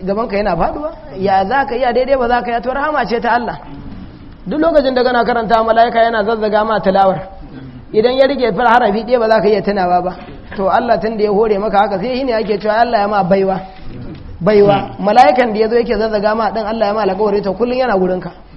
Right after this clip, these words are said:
Duk lokacin da za ka yi karatun, shi kuma zai ci gaba da aiki. To, kaga baiwa aka ma, aka baka wani bawan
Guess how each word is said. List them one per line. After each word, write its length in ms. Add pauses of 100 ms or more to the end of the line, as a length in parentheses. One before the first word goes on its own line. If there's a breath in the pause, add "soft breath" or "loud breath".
(760)
Duk 120
lokacin 320
da 80
za 140
ka 80
yi 60
karatun, 320
shi 60
kuma 160
zai 120
ci 100
gaba 180
da 100
aiki. 280
To, 140
kaga 220
baiwa 420
aka 160
ma, 140 (120)
aka 180
baka 380
wani 280
bawan 440